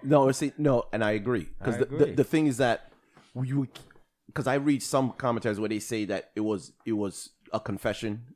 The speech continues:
Speaker 1: and that, you know, him showing submission and humility. But at the same time, they say that, yo, he coulda came out and straight confessed. 'Cause sometimes people, like, as opposed to, like, you know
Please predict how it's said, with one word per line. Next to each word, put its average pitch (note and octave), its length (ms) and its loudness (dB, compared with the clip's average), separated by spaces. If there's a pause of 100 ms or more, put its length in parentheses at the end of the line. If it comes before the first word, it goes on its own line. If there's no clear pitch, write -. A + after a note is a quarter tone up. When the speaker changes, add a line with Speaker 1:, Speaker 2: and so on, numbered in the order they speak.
(120)
Speaker 1:
and G2 200 -6
that, F2 160 -6
you G#2 100 -6
know, F#2+ 120 -2
him G2+ 380 -4
showing G#2+ 300 -4
submission G2 460 -4
and F2+ 80 -6
humility. F2+ 480 -6 (480)
But G#2 100 -2
at G2+ 80 0
the F2+ 80 -12
same A#2 180 -4
time, G#2+ 220 -2
they G#2 100 -2
say G#2 180 -6
that, F#2+ 240 -4
yo, F#2 180 -4
he F#2+ 80 -8
coulda G2 200 -8
came A2 280 -6
out F#2+ 100 -4
and F2 80 -8
straight G2 240 -8
confessed. - 300 -8
'Cause G2 120 -6
sometimes B2+ 440 -2
people, B2+ 280 -6
like, G2 220 -2
as G#2 160 -2
opposed A#2 300 0
to, A2 60 -6
like, F#2+ 200 -2 (480)
you A#2 120 0
know F#2 340 0